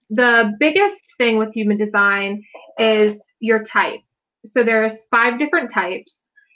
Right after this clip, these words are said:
and those are manifester, generator, manifesting generator, projector, and reflector.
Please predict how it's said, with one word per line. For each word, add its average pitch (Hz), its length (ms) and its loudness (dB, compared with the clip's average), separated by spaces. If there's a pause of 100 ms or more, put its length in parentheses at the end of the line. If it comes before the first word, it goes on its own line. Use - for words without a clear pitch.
(220)
and 208 640 0
those 220 300 2
are 202 560 0
manifester, 277 960 0 (600)
generator, 262 840 0 (340)
manifesting 247 760 -2
generator, 214 800 0 (280)
projector, 226 760 0 (480)
and 214 160 2
reflector. 202 720 -6